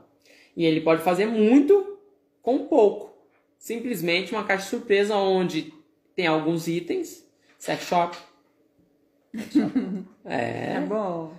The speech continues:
Speaker 1: Então, e é algo que vende,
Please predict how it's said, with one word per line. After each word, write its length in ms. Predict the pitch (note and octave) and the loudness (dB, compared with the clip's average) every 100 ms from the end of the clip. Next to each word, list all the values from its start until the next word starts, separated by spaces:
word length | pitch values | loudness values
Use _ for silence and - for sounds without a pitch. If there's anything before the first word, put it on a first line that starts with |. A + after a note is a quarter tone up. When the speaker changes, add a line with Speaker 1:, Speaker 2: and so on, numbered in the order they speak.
| - | -10
Speaker 1:
Então, 460 | F3 G3+ G3 - - - _ _ _ _ _ _ - | -4 -2 0 -2 -6 -20 _ _ _ _ _ _ -4
e 140 | E3+ | 4
é 40 | D#3 | 6
algo 300 | D3+ D#3+ D#3+ | 6 4 -2
que 120 | B3 | -4
vende, 800 | A#3+ C#4+ C4 D4 - - - _ | 0 4 6 4 2 -8 -14 _